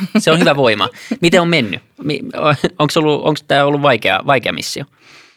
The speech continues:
Speaker 1: Öm, on, on se ollut siinä mielessä, että kun mä oon aloittanut esimerkiksi blogin kirjoittamisen vuonna kaksituhatta seitsemän ihan siinä ensimmäisessä aallossa,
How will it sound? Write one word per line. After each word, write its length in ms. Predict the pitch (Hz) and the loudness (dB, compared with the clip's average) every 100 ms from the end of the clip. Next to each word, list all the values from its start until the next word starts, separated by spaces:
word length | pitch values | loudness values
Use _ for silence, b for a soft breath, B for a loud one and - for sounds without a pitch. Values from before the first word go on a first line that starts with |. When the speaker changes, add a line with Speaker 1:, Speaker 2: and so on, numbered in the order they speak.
| b _ _ _ _ - | b _ _ _ _ -4
Speaker 1:
Öm, 320 | 226 240 240 - - | 0 0 -2 -6 -2
on, 160 | 320 - | -2 0
on 160 | 359 392 | -2 0
se 120 | 415 | 0
ollut 200 | 339 262 | 0 0
siinä 300 | - 277 226 | 0 0 2
mielessä, 480 | 180 170 165 - 180 | 2 2 0 0 -2
että 260 | 170 175 - 165 B B B B B | 0 -2 -2 -8 B B B B B
kun 460 | 185 180 180 175 175 | -6 -4 -2 -4 -4
mä 140 | 185 190 | 0 0
oon 160 | 185 | 2
aloittanut 380 | 208 202 170 160 | 2 0 0 0
esimerkiksi 380 | 170 160 156 - | 0 -2 -2 -2
blogin 280 | 180 180 160 | 0 0 0
kirjoittamisen 640 | 143 139 147 - 143 147 | -2 -4 -6 -6 -6 -4
vuonna 200 | 147 143 | -2 -2
kaksituhatta 460 | 151 - 151 - 147 | -2 -4 -6 -6 -4
seitsemän 520 | 151 143 143 139 139 | -2 -4 -4 -8 -6
ihan 140 | 147 | -6
siinä 180 | 143 147 | -4 -2
ensimmäisessä 480 | 147 151 147 151 - | -2 -4 -6 -6 -2
aallossa, 460 | 143 147 170 - | -2 -2 -2 -4